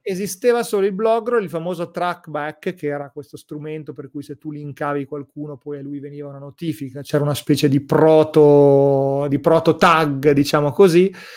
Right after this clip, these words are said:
e, e quindi tu dovevi basarti sul passaparola e, e leggevi ogni sera, perché comunque alla fine tutti noi c'è-, anche se non c'è,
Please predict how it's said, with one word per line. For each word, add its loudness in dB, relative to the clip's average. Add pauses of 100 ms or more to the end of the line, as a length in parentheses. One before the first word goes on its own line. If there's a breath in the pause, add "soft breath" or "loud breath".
(240 loud breath)
e, 2
e 6
quindi 4
tu 4
dovevi 2
basarti -14
sul -16
passaparola -12
e, -14
e -4
leggevi -4
ogni -18
sera, -6
perché -20
comunque -14
alla -14
fine -20
tutti -20
noi -12
c'è-, -20
anche -6
se -10
non -20
c'è, -10